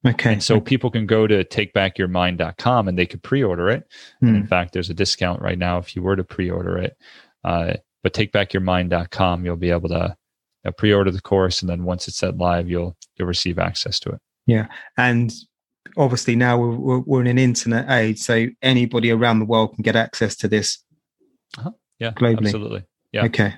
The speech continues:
Speaker 1: Okay. One,
Speaker 2: Mm-hmm.
Speaker 1: one, one, wonderful. I will, and I will let you know h-, how I g-, how I get on with that. And,
Speaker 2: Great.
Speaker 1: um,
Speaker 2: Yeah. Would love
Speaker 1: yeah.
Speaker 2: to s-, receive your feedback and see how it lands for you.
Speaker 1: Yeah. No, no, no, no. I t-, totally. And this has been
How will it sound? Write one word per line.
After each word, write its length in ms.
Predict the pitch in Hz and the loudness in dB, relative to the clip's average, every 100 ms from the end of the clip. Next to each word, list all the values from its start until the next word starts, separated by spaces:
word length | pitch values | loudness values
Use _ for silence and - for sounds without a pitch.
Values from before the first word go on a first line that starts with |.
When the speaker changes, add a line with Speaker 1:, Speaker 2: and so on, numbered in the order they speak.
| _ 117 | _ -6
Speaker 1:
Okay. 240 | - 110 | -2 -2
One, 220 | 123 117 | 2 0
Speaker 2:
Mm-hmm. 80 | 117 | 2
Speaker 1:
one, 340 | 117 117 - | 2 2 -2
one, 220 | 113 113 - | -2 -2 -2
wonderful. 560 | 117 113 - 107 107 - - - | -2 -2 -2 -4 -4 -8 -10 0
I 160 | 127 110 | 2 4
will, 320 | 110 104 - | 2 2 2
and 260 | 113 110 110 | 2 4 4
I 160 | 110 | 4
will 280 | 110 110 107 - - - 123 | 4 0 -2 -10 -16 -6 -2
let 120 | 123 | 2
you 60 | |
know 160 | 113 113 110 | 4 4 0
h-, 80 | 131 - | -4 -4
how 220 | - 110 | 0 2
I 100 | 110 | 2
g-, 120 | - | 0
how 220 | - 117 110 | -2 0 2
I 60 | |
get 180 | 110 113 | 0 2
on 160 | 110 107 | 2 2
with 160 | 101 | 0
that. 260 | 110 101 - - _ _ - | -2 -2 -4 -16 _ _ 0
And, 260 | 110 110 | 2 2
Speaker 2:
Great. 120 | 110 117 | 2 2
Speaker 1:
um, 240 | 110 113 | 2 2
Speaker 2:
Yeah. 140 | 113 98 - | 0 -4 -12
Would 100 | 104 | -10
love 160 | 110 123 | -2 2
Speaker 1:
yeah. 140 | 110 | 2
Speaker 2:
to 40 | 104 | 0
s-, 40 | |
receive 420 | 107 - 107 98 | -8 -6 -6 -4
your 120 | 95 | -8
feedback 500 | - 101 90 92 92 | -8 -10 -6 -6 -6
and 120 | 92 - | -12 -14
see 140 | 98 | -12
how 160 | 90 95 | -10 -10
it 80 | 98 | -12
lands 220 | 95 92 | -14 -12
for 100 | 101 | -14
you. 80 | 98 _ _ _ - | -16 _ _ _ 0
Speaker 1:
Yeah. 300 | 110 98 - - | 2 0 -6 -4
No, 160 | 107 110 | -2 0
no, 240 | 113 107 | 0 -2
no, 220 | 131 117 104 - | -2 -4 -4 -4
no. 240 | 117 113 120 | 0 2 2
I 140 | 117 - - | 2 0 -4
t-, 160 | 156 | -4
totally. 400 | - 127 113 113 | 2 0 2 2
And 80 | 113 | 2
this 100 | 120 | 2
has 120 | 110 | -2
been 360 | - 117 113 | 0 0 0